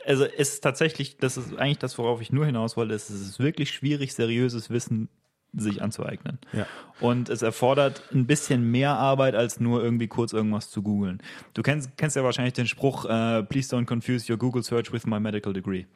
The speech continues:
Speaker 1: Ja? Wenn dann irgendwie Leute zum Arzt kommen und sagen, sie haben gegoogelt und sie glauben, sie haben Krebs, ja. Und dann, <laughs> das ist halt, ja. Das ist, es ist im Prinzip so, die, die, die,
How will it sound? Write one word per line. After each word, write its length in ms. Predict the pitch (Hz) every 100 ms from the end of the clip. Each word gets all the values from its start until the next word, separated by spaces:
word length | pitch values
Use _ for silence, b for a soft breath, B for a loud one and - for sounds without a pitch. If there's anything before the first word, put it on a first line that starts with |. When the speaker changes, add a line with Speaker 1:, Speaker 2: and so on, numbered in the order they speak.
| B B B B -
Speaker 1:
Ja? 240 | 117 131 B B B
Wenn 100 | -
dann 280 | 104 107 113
irgendwie 280 | - 120 120
Leute 260 | 123 135 117
zum 200 | - 117
Arzt 320 | 113 139 -
kommen 200 | 131 123
und 120 | 117
sagen, 260 | 110 120 127
sie 140 | 113
haben 140 | 117 120
gegoogelt 360 | 110 127 135
und 100 | 123
sie 100 | 107
glauben, 220 | 107 110 107
sie 100 | 104
haben 140 | 104
Krebs, 340 | - 98 95 -
ja. 200 | 95 107 B B -
Und 120 | 107
dann, 120 | 104
<laughs> 1040 | 107 - - - - - - - - - -
das 160 | -
ist 260 | - - -
halt, 240 | 123 - B B B B 147 -
ja. 260 | 113 104 B B B _
Das 160 | - 123
ist, 180 | 131 135
es 260 | 107 127
ist 140 | 143 143
im 80 | 139
Prinzip 340 | 139 156 170
so, 160 | 139 131
die, 300 | 127 127 110
die, 340 | 123 117 110
die, 240 | 104 117